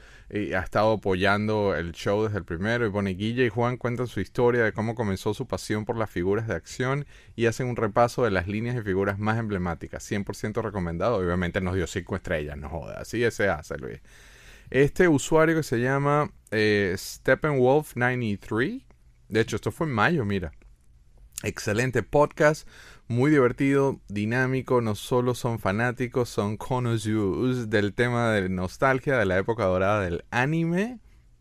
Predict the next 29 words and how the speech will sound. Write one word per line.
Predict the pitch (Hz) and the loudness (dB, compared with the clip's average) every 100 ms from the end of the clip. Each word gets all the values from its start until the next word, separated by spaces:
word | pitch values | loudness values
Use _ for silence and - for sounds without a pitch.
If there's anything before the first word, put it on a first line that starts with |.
| - - | -20 -4
coleccionista | 113 110 107 - - 107 123 131 160 | 2 4 2 0 -4 -2 -2 -2 -2
de | 147 | 0
juguetes, | 110 104 127 135 135 | 0 2 0 0 -6
ciencia | 127 120 135 | -6 -6 -6
ficción, | 113 98 - 135 | -6 -8 -6 -6
entre | 143 117 90 87 | -4 -4 -2 0
otros, | 90 85 67 - | 0 -2 -12 -6
sumamente | 110 117 113 113 123 | -6 -4 -4 -4 -6
entretenido, | 107 101 87 101 123 131 - - - - - - | -6 -6 -4 -6 -6 -10 -18 -20 -20 -20 -20 -20
diez | 87 107 104 | -4 -2 0
estrellas". | 95 - 85 73 76 - | -2 -4 -6 -6 -8 0
Para | 123 120 | 2 2
nosotros | 120 123 151 156 | 0 0 0 -2
esto | - 165 | -4 -6
es | 139 | -4
muy | 139 143 160 | -2 2 2
importante | 170 135 123 135 135 135 123 | 0 0 -2 -2 -4 -2 -4
porque | 139 131 - 127 107 | -2 -2 -2 -6 -6
este | - 123 | -10 -12
tipo | - 135 147 143 | -10 -6 -2 2
de | 117 | 0
pod-, | - 117 101 | 0 -2 -2
de, | 92 92 78 | -6 -4 -4
de, | 60 87 80 | -4 -6 -6
de | - 92 | -6 -4
reviews | 87 92 104 131 - | -2 -2 0 -2 -4
y | |
las | 87 90 | -8 -8
estrellitas | 98 127 110 92 90 | -6 -6 -6 -4 -8